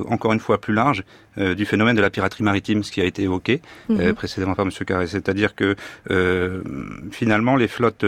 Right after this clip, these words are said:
Speaker 1: japonaises, euh, ont <laughs> une très mauvaise réputation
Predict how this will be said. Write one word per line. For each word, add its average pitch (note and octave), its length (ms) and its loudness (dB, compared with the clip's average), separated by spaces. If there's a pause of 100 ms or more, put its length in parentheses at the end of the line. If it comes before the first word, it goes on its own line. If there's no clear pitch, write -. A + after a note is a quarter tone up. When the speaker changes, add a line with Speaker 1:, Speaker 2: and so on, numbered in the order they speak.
(140)
Speaker 1:
japonaises, B2 720 2 (380)
euh, F2+ 300 2
ont B2+ 320 6
<laughs> - 0 -
une F#2+ 60 2 (320)
très C3+ 120 2
mauvaise A2+ 300 2
réputation A2+ 580 0